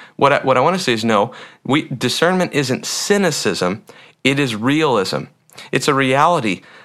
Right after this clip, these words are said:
that in the world around us, we won't just encounter everything that's true.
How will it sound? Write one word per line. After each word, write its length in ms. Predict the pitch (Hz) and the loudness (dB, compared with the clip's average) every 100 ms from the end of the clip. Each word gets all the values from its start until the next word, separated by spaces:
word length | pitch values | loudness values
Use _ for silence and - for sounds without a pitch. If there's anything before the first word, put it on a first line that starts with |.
| - | -2
that 120 | 135 | 0
in 100 | 135 | 2
the 80 | 120 | 2
world 220 | 143 180 | 2 2
around 280 | 127 135 131 | 2 2 0
us, 140 | - | -2
we 140 | 127 175 | -2 0
won't 360 | 151 175 - | 2 2 0
just 240 | 131 110 113 | -2 0 -2
encounter 440 | 107 101 98 98 | 0 0 2 2
everything 400 | 87 92 95 113 | 0 0 -2 -2
that's 160 | 156 - | -2 -4
true. 420 | - 92 95 | -2 -2 -2